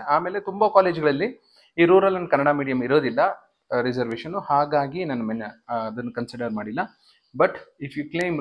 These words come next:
rural and ಕನ್ನಡ, ಎಲ್ಲ ಕಾಲೇಜಸ್‌ನು ನೀವು ಪ್ರಯಾರಿಟಿ ಆರ್ಡರ್‌ಲಿ ಇಟ್ಕೊಳ್ಳಿ. ಆ ರಿಸರ್ವೇಷನ್ ನಿಮ್ಗೆ ಕಾಣ್ತಾ ಇಲ್ಲದೆ ಇರ್ಬೋದು, but ಸೀಟ್ ಅಲಾಟ್ ಆಗೋ ಸಾಧ್ಯತೆ ಜಾಸ್ತಿ ಇರುತ್ತೆ. ಹಾಗಾಗಿ ಎಲ್ಲ ಕಾಲೇಜಸ್ಸು ಸಹ ಇನ್ಕ್ಲೂಡ್ ಮಾಡ್ಕೊಳ್ಳಿ. As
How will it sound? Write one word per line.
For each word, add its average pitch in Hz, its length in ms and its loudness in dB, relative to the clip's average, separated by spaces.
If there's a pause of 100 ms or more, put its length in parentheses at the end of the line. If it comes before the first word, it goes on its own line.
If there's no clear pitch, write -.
rural 165 300 0
and 151 160 -6
ಕನ್ನಡ, 123 180 0 (760)
ಎಲ್ಲ 135 120 4 (380)
ಕಾಲೇಜಸ್‌ನು 147 600 0 (100)
ನೀವು 175 200 0
ಪ್ರಯಾರಿಟಿ 123 340 2
ಆರ್ಡರ್‌ಲಿ 135 380 -2 (640)
ಇಟ್ಕೊಳ್ಳಿ. 113 440 -2 (640)
ಆ 113 120 0
ರಿಸರ್ವೇಷನ್ 127 580 -2
ನಿಮ್ಗೆ 120 320 -2
ಕಾಣ್ತಾ 135 260 -2 (100)
ಇಲ್ಲದೆ 139 260 -2
ಇರ್ಬೋದು, 123 240 -4 (100)
but - 140 -8 (160)
ಸೀಟ್ 156 240 -6
ಅಲಾಟ್ 117 280 -2
ಆಗೋ 123 180 -4 (240)
ಸಾಧ್ಯತೆ 120 460 -4
ಜಾಸ್ತಿ 113 320 -6
ಇರುತ್ತೆ. 104 320 -8
ಹಾಗಾಗಿ 131 380 -4 (440)
ಎಲ್ಲ 175 220 6
ಕಾಲೇಜಸ್ಸು 143 520 0
ಸಹ 185 200 -2 (220)
ಇನ್ಕ್ಲೂಡ್ 143 320 -2
ಮಾಡ್ಕೊಳ್ಳಿ. 107 340 -6 (540)
As 170 80 6